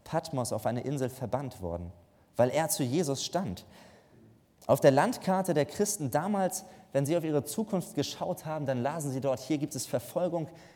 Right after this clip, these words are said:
hier erwartet euch das Gefängnis, hier begegnet euch Armut, hier sind Verführung und Angriffe gegen euch zu erwarten, Verleugnung und Lästerung und selbst der Märtyrertod.“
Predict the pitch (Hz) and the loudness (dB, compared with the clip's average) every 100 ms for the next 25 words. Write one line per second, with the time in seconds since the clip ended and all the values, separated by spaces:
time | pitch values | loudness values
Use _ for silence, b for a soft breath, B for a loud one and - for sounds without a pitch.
0 | B - 190 156 143 190 156 135 156 - | B 4 4 6 2 2 0 0 0 0
1 | 143 - 123 185 180 165 139 - 135 117 | -4 -4 -6 -4 -2 -2 -2 -2 -2 -2
2 | 147 143 131 110 107 - - 170 165 160 | -2 -2 -2 -2 -4 -8 -6 -2 -2 -2
3 | - B B B - 135 143 - 127 - | -6 B B B -6 -2 -2 -2 -4 -4
4 | - 185 160 135 110 - 147 170 143 139 | -2 0 0 0 -2 -2 -4 -2 -2 -2
5 | 110 135 147 135 127 - - 117 113 117 | -2 -2 -2 -4 -6 -6 -6 -4 -2 -4
6 | 127 110 104 B B B _ - 107 110 | -4 -8 -8 B B B _ -6 -4 -2
7 | 160 - 131 127 123 - 107 98 127 - | -2 -2 -4 -4 -6 -8 -6 -2 -4 -4
8 | - 101 104 98 - b b b - 101 | -6 -4 -4 -6 -10 b b b -12 -10
9 | 92 107 120 - - 98 92 95 117 113 | -4 -4 -4 -8 -8 -6 -4 -2 -2 -6
10 | - 107 98 98 - - 92 - | -8 -8 -6 -8 -10 -14 -14 -14